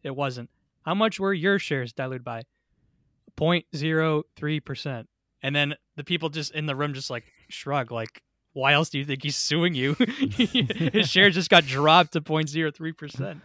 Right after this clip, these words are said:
<laughs> for Facebook. Uh, so I, I thought that scene was funny. And there, it, it is a great movie. I, I definitely agree. All right, so for my number two,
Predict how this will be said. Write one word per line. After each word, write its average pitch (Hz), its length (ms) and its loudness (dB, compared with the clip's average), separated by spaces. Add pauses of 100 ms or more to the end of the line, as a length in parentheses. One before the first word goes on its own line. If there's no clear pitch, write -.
<laughs> - 1000 -8
for 156 180 -6
Facebook. 156 520 -4 (800)
Uh, 131 260 -10 (240)
so 139 100 -4
I, 135 40 -4 (140)
I 127 40 -4
thought 131 140 -6
that 120 140 -8
scene 127 140 -14
was 123 140 -12
funny. 135 160 -6
And 180 80 0
there, 170 140 6
it, 170 280 0
it 165 100 -2
is 143 120 -2
a 139 60 -2
great 123 220 -4
movie. 120 400 -12 (560)
I, 139 120 -16 (260)
I 139 140 -10
definitely 139 320 -14
agree. 143 260 -14 (1120)
All 170 80 4
right, 143 140 4
so 170 120 2
for 170 100 -2
my 196 180 4
number 208 260 0
two, 180 420 2